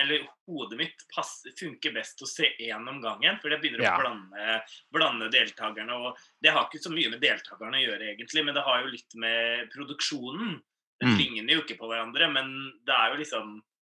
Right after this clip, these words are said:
Speaker 1: RuPaul's Drag Race, så det er veldig fint å se en, en sesong om gangen, synes jeg. I år så har det jo vært to liksom nesten helt parallelt.
Speaker 3: Mm.
Speaker 2: Ja.
Speaker 1: Ehm, den amerikanske begynte vel litt senere.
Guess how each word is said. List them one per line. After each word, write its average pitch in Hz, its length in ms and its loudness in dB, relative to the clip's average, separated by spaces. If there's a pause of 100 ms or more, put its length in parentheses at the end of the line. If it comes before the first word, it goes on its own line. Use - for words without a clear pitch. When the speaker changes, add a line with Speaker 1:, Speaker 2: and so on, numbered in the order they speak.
(300)
Speaker 1:
RuPaul's 120 640 -10
Drag 101 240 -6
Race, 147 340 -2
så - 160 -12
det 143 140 0
er 143 80 0
veldig 139 140 -6
fint 110 180 -10
å - 100 -16
se 127 220 -8
en, 107 160 -10
en 117 560 -12
sesong 107 380 -16
om 113 120 -14
gangen, 101 340 -10
synes - 120 -18
jeg. 165 280 -6
I 117 40 -6
år 117 100 -8
så 165 140 -6
har 123 80 -4
det 113 100 -8
jo 113 60 -6
vært - 200 -12
to 110 220 -12
liksom 110 300 -14 (220)
nesten 131 420 -14
helt 107 320 -12
parallelt. 120 520 -6 (380)
Speaker 3:
Mm. 120 220 4 (140)
Speaker 2:
Ja. 110 180 4
Speaker 1:
Ehm, 113 640 -10
den 135 140 2
amerikanske 131 420 -4
begynte 127 260 -4
vel 117 120 -8
litt 113 200 -14
senere. 107 500 -4